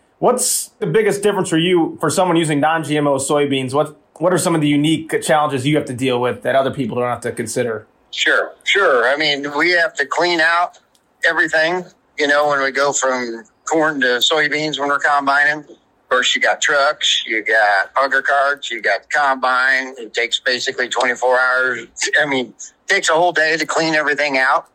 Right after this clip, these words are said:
Speaker 2: to go from one to the other and make sure you don't have anything hidden in the corners, you know, and things like that. Um, that's a big thing, and paying attention to the weeds, not just,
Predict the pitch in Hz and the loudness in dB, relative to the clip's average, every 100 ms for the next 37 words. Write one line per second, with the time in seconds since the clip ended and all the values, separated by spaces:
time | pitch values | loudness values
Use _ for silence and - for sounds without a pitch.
0 | - - 147 156 156 156 160 156 151 151 | -6 -2 0 0 0 0 0 0 0 2
1 | 160 165 180 _ _ _ - 127 127 127 | 2 0 -2 _ _ _ -6 -2 0 2
2 | 123 123 120 123 127 135 143 127 127 131 | 2 2 0 -2 0 2 2 0 0 0
3 | 123 127 127 131 117 - 143 139 135 131 | 2 2 2 0 -4 -8 -4 -2 -2 -2
4 | 143 139 135 135 135 131 120 113 143 131 | 0 0 -4 -4 -6 -6 -6 -4 -4 -2
5 | 135 131 135 139 143 139 139 143 139 127 | -4 -2 -2 0 2 4 4 4 2 -2
6 | 139 131 123 131 127 113 117 139 123 123 | -2 2 2 2 0 -2 -2 -2 0 0
7 | 123 160 143 131 - _ _ _ _ _ | 0 0 0 0 -4 _ _ _ _ _
8 | - 127 120 107 101 95 98 _ - _ | -2 2 2 2 2 -2 -6 _ -20 _
9 | _ - - 147 151 135 - 156 - 147 | _ -4 2 2 0 -2 -2 -2 -2 0
10 | 139 147 156 143 135 127 123 120 139 147 | 2 0 0 0 0 2 0 -2 -2 0
11 | 147 156 160 135 139 147 143 143 147 131 | -2 -2 -2 -2 0 0 0 0 0 -2
12 | - 123 131 - 139 127 | -4 0 0 0 0 0